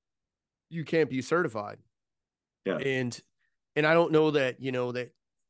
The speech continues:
Speaker 1: I, again, I would struggle with who decides where the bar goes. But that being said,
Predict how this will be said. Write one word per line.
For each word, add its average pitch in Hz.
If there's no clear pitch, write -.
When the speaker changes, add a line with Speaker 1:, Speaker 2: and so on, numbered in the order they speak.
Speaker 1:
I, 139
again, 135
I 123
would 135
struggle 120
with 113
who 139
decides 120
where 113
the 104
bar 151
goes. 117
But -
that 135
being 123
said, 123